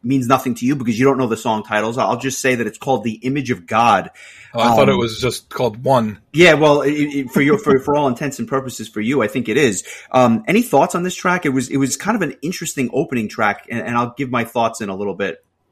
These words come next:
Speaker 2: Yeah, I mean, this kind of had, like, that, um, mid-tempo, gradually building kind of Stradivarius vibe to it. I, I was getting the feeling at the beginning of the album that this might be,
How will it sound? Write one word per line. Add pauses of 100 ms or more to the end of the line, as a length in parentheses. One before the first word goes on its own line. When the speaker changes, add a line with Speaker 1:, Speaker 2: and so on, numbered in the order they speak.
(120)
Speaker 2:
Yeah,
I
mean,
this
kind
of
had,
like,
that,
um,
mid-tempo,
gradually
building
kind
of
Stradivarius
vibe
to
it.
I,
I
was
getting (640)
the
feeling
at
the
beginning
of
the
album
that
this
might
be,